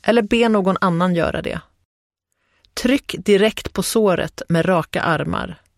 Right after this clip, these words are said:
Gärna med hjälp av en ihopknölad t-shirt, halsduk eller liknande. Blir du trött eller behöver hjälp, be någon trycka på dina händer.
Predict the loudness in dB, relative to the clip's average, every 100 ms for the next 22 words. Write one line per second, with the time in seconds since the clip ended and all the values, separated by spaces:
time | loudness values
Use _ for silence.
0 | _ _ -10 2 2 4 4 4 4 2
1 | 0 -6 -6 -2 0 0 0 -2 -4 -2
2 | -2 -2 -4 -2 0 0 0 -2 -2 -8
3 | _ -2 0 0 -2 0 0 -2 -8 -4
4 | -2 -4 -6 -8 -8 -8 -12 _ _ _
5 | _ _ _ _ _ _ _ _ _ _
6 | _ 0 2 2 -2 2 2 0 -12 -2
7 | 0 2 0 0 2 0 2 2 0 -6
8 | -16 -20 _ _ _ _ 0 2 4 2
9 | 0 -2 -6 -2 -2 -2 -2 0 2 2
10 | 0 0 -2 -4 -6 -8 -10